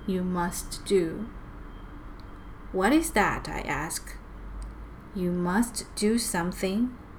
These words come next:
to make the world more beautiful." "All right," I say.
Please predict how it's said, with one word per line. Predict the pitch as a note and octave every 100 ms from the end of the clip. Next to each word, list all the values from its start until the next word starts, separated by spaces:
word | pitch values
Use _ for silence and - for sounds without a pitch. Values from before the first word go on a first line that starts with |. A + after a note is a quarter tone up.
| -
to | F#3
make | F3 F3 F3+
the | F#3+ F3+
world | F3 E3 E3+ F3 - - - -
more | F#3 E3+
beautiful." | E3+ F3+ F#3+ - - - A#3 - - - - - - - - - - - - - - -
"All | A3+ B3
right," | F3+ E3 F3 -
I | F3+ E3
say. | - D#3+ E3 F#3+